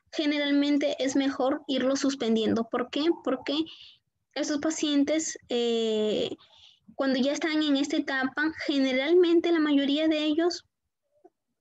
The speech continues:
llegan a, cuando llegan a infectarse, su tasa de filtración mucho más rápido cae.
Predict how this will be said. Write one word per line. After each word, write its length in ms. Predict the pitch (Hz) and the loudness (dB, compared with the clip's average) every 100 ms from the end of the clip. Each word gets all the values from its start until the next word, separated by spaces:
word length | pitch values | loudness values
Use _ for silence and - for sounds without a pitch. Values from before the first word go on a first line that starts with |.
| _ - | _ 0
llegan 480 | 262 294 320 339 | 2 2 0 0
a, 400 | 320 285 247 233 - - - | 0 -2 -2 -4 -6 -12 -6
cuando 180 | 262 269 | -2 0
llegan 300 | 285 339 349 | 2 2 2
a 80 | |
infectarse, 680 | 320 320 285 294 285 294 349 440 - _ _ _ _ _ - | 2 0 -2 -2 -4 -2 0 -2 -4 _ _ _ _ _ -10
su 200 | - 285 | -4 -2
tasa 240 | 277 285 330 | -2 -2 0
de 60 | |
filtración 520 | 320 285 262 - 285 | 0 0 -2 0 2
mucho 220 | 294 285 302 | 2 0 0
más 240 | 285 277 | 0 -2
rápido 400 | 269 269 277 269 | -2 -2 -2 -2
cae. 420 | - 254 233 226 | -4 -4 -4 -4